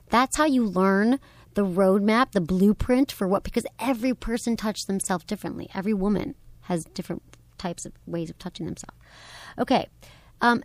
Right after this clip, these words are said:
and I love hearing from everybody. So email me, feedback at sex with emily dot com. I just thought I've been getting so many emails, so I thought tonight is the night that we are going to take care of them. We got one more. This one is about electric sex. "Dear Emily, I just recently discovered your podcast. I love your show. It's very informative,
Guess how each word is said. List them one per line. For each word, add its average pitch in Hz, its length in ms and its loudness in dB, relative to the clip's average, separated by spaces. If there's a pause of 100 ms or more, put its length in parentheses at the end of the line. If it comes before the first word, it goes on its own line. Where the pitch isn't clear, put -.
and 277 100 2
I 294 60 4
love 311 220 4
hearing 320 220 2
from 208 140 -4
everybody. 160 380 -2
So - 180 -2
email 285 300 4
me, 262 100 2
feedback 214 460 0
at 185 80 -8
sex 170 180 -4
with 190 60 -2
emily 180 160 0
dot - 160 -4
com. 156 260 -4
I 190 140 -2
just 202 120 -6
thought - 140 0
I've 190 60 -2
been 185 80 -4
getting 175 180 -2
so - 320 -2
many 220 240 2
emails, 170 220 0
so - 80 -6
I 175 40 -4
thought 170 160 -4
tonight 202 360 -2
is 202 100 -8
the 202 80 -2
night 170 400 -2
that - 140 -8
we 175 160 -2
are 170 60 -2
going 156 220 -2
to - 280 -8
take - 160 -8
care - 160 -10
of - 60 -14
them. - 120 -12
We 175 80 -8
got - 160 -8
one 175 160 -4
more. - 260 -6 (520)
This 294 160 4
one 370 100 8
is 339 80 4
about - 180 4
electric 214 600 2
sex. - 400 0 (240)
"Dear 269 180 4
Emily, 349 500 2
I 220 120 0
just - 200 -4
recently 269 360 -2
discovered 214 400 -4
your 220 60 -4
podcast. 233 540 -4
I 220 120 0
love 196 440 2
your 202 180 0
show. 165 420 -4
It's 170 180 -4
very 190 400 0
informative, 185 640 0